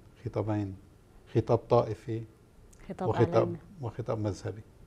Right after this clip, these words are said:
Speaker 1: بحرك المشاعر كلياته، بياخذ القطيع بمشيه. فمعناتها نحن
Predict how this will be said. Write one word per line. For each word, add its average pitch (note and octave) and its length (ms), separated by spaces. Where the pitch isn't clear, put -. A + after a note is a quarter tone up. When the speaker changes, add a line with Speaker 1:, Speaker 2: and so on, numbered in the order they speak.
Speaker 1:
بحرك A2 440
المشاعر G#2 640
كلياته، A#2 360
بياخذ A2 480
القطيع G#2 500
بمشيه. G#2+ 460
فمعناتها C3 840
نحن A#2+ 300